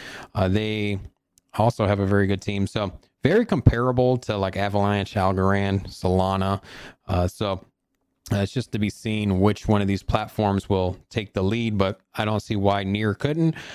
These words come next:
But I would expect to pull back. I think ten dollars is a good time to get into this project.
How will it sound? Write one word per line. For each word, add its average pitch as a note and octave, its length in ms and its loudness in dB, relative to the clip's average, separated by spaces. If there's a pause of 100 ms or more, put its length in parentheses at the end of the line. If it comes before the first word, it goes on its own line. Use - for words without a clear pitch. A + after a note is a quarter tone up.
(140)
But A3 140 4
I G3 100 2
would D#3 100 4
expect A#2 280 -2
to - 60 -20
pull A2+ 180 0
back. A2 240 -2
I A#2+ 40 -4
think A#2 220 -2
ten A#2+ 220 -2
dollars A2 360 2
is G2 140 -4
a G2+ 60 -2
good G#2 260 -2
time A2 220 -2
to G2+ 80 0
get G#2 120 -2
into G#2 240 0
this G2+ 160 -2
project. G#2+ 520 -2